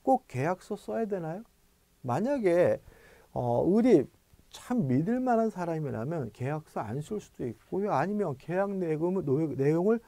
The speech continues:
녹음할 수도 있고 아니면 문자로 주고받을 수도 있는 거거든요. 다시 말하면 어떤 방식으로 계약을 체결할지 계약 방식의 자유가 있는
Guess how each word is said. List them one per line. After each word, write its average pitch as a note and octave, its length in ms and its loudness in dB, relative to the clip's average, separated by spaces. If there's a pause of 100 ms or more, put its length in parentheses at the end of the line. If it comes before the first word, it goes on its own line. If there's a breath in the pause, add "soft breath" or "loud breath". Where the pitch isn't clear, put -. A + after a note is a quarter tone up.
(260 soft breath)
녹음할 F#3 520 2
수도 C3+ 240 -10
있고 G#2+ 260 -4
아니면 E3 320 0
문자로 A3 460 -2
주고받을 C3+ 440 -6
수도 - 180 -14
있는 G2 100 -8
거거든요. D2 560 -10 (300)
다시 F#3 260 -8
말하면 C#3 520 -4 (560 soft breath)
어떤 A3+ 560 -2
방식으로 E3+ 880 -2
계약을 F#3 480 -2
체결할지 B2 840 -8 (500 loud breath)
계약 G#2+ 420 -4 (160)
방식의 F2+ 720 -4 (220)
자유가 E2 480 -8
있는 E2 200 -8